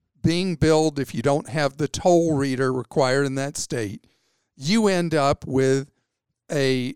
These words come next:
huge bill. Often with a rental car, it's the worst, where you get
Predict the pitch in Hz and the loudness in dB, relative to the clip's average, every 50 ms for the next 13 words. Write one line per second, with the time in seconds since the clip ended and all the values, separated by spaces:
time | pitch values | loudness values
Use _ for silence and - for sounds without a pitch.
0 | _ - - - - - 190 220 254 262 247 202 - - - - 147 175 185 151 | _ -18 -20 -14 -8 -4 0 0 2 2 0 0 -4 -4 -2 0 2 4 4 2
1 | 113 101 101 - - _ _ _ _ _ _ _ _ _ _ _ _ _ _ _ | 2 0 -4 -6 -10 _ _ _ _ _ _ _ _ _ _ _ _ _ _ _
2 | _ _ _ _ _ _ _ _ _ _ _ _ - 156 147 156 180 180 - 214 | _ _ _ _ _ _ _ _ _ _ _ _ -2 0 2 2 2 2 0 0
3 | 180 165 151 147 147 139 143 135 131 110 113 143 170 185 175 135 - - - 147 | 0 0 -2 0 0 2 2 2 0 0 0 0 2 2 0 0 0 0 2 2
4 | 131 127 120 117 120 - - - - 113 98 - 139 180 220 226 160 117 110 120 | 2 2 2 0 -2 -6 -8 -10 -10 -10 -6 0 4 4 6 6 4 2 0 -2
5 | 120 - - - - - _ _ _ _ _ - 143 139 127 131 127 123 139 147 | -4 -6 -8 -10 -14 -20 _ _ _ _ _ -2 -2 0 0 0 -2 -2 0 0
6 | 131 123 | 0 -2